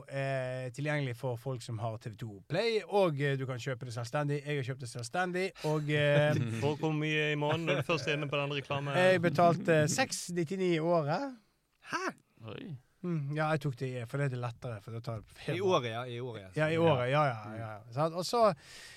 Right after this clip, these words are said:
Speaker 1: men der er det veldig mange perler, og, eh, en serie som jeg vil trekke fram,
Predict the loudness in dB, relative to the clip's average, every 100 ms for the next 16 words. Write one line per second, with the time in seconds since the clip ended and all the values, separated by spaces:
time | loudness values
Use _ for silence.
0 | -14 -4 2 6 6 6 4 4 4 4
1 | 4 2 0 0 2 2 0 -2 -6 -2
2 | -2 0 -2 -2 -2 -4 -4 -4 -6 -6
3 | -8 -8 -10 -12 -10 -4 -4 -4